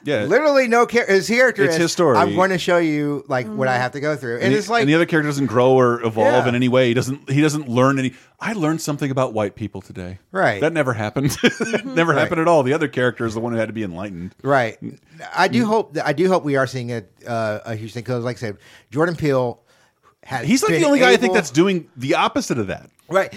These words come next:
Speaker 2: And that's the
Speaker 1: I'm
Speaker 2: thing.
Speaker 1: learning things from Jordan Peele.
Speaker 2: And that's the thing. What was cool about Jordan Peele is, like, he was like, somebody asked him, like, "Oh, you're gonna ever have a white actor, main actor?" He's like,
Speaker 1: Mm-hmm.
Speaker 2: "No, why?"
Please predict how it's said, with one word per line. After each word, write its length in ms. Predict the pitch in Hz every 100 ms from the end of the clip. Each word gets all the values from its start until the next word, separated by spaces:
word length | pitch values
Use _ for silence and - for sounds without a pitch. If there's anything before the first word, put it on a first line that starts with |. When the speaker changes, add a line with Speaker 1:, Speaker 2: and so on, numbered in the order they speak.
| -
Speaker 2:
And 120 | 208
that's 180 | 220 240
the 60 | -
Speaker 1:
I'm 120 | 294
Speaker 2:
thing. 60 | 220
Speaker 1:
learning 200 | 185 160
things 180 | 151 135
from 100 | 131
Jordan 220 | 123 120
Peele. 220 | 165 - -
Speaker 2:
And 160 | 165 175
that's 160 | 190
the 60 | -
thing. 240 | 180 165
What 100 | 143
was 140 | 135 -
cool 200 | 147 135
about 160 | 120
Jordan 200 | 110 113
Peele 240 | 123 151 131
is, 160 | 104
like, 140 | 113 104
he 100 | 131
was 180 | 120
like, 220 | 113 107 -
somebody 220 | 151 135
asked 120 | 131
him, 60 | 117
like, 80 | 117
"Oh, 80 | 151
you're 120 | 123
gonna 100 | 123
ever 200 | 110 110
have 160 | 110 104
a 40 |
white 300 | 95 92 95 _ _
actor, 320 | - 123 123 104
main 160 | 110
actor?" 220 | 117 135
He's 80 | 101
like, 80 | 101
Speaker 1:
Mm-hmm. 100 | 101
Speaker 2:
"No, 200 | 110 107
why?" 340 | 90 101 85